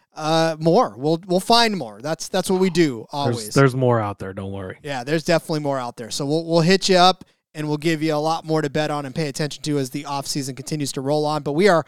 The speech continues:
Speaker 1: how many days away, Cody, from putting char-, uh, cars on the track?
Speaker 2: Darrell Waltrip days away
Speaker 1: Ugh.
Speaker 2: from cars on the track in the L A Coliseum. The paving is done. She's ready to roll. Oh, seventeen days.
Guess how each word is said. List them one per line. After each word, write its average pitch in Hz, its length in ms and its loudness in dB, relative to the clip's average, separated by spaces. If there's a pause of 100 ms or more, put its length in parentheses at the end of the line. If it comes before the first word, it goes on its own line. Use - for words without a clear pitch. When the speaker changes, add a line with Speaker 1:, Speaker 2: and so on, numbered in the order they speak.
(180)
Speaker 1:
how 220 180 4
many 269 160 6
days 269 300 8
away, 269 220 10
Cody, 277 360 8
from 220 180 -4
putting 247 320 4
char-, 247 320 0
uh, 202 120 0
cars 247 260 6
on 247 60 -4
the 240 80 -4
track? 262 340 -2 (540)
Speaker 2:
Darrell 143 360 8
Waltrip 127 600 6
days 117 520 4
away 107 560 -2
Speaker 1:
Ugh. 117 140 -8 (460)
Speaker 2:
from 104 680 0 (220)
cars 143 380 8
on 147 280 6
the 196 80 8
track 123 680 2 (200)
in 196 260 8
the 156 140 8
L 135 200 8
A 127 120 6
Coliseum. 117 540 2
The 110 80 -6
paving 185 480 6
is 170 160 4
done. 147 400 4 (400)
She's 117 260 -8
ready 135 380 4
to 147 100 4
roll. 127 640 6 (560)
Oh, - 300 -16
seventeen 120 840 -6
days. 113 540 -4